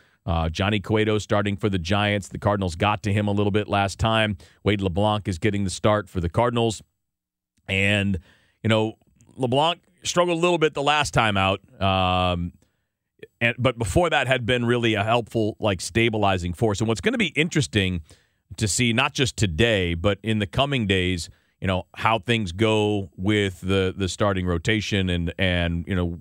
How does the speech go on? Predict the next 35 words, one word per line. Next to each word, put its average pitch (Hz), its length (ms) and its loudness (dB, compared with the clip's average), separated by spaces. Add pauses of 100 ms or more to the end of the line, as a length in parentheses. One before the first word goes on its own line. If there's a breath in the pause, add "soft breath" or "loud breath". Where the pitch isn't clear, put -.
(120)
where 120 240 0
things 143 220 -4
go, 127 200 2
by 127 120 0
the 123 80 -2
way, 120 260 0
as 120 520 0 (440 soft breath)
you 95 80 -6
get 135 140 -4
closer 131 340 0
to 113 60 2
getting 123 260 0
guys 98 240 0
back. 110 340 0
I - 20 -4
mean, 92 140 0
we 92 80 0
saw 110 220 2
the 107 100 -2
report 104 380 -2
this, 101 200 -2
the 104 180 -2
reports 107 400 -2
this 87 140 -10
week 107 200 -2
and 90 100 -2
heard 104 200 0
from 95 200 0
Mike 92 200 0
Shildt 104 260 -4
this 92 200 -4
week, 120 300 -4 (400 soft breath)
uh, 85 440 0
that, 92 600 0
uh, 85 340 -2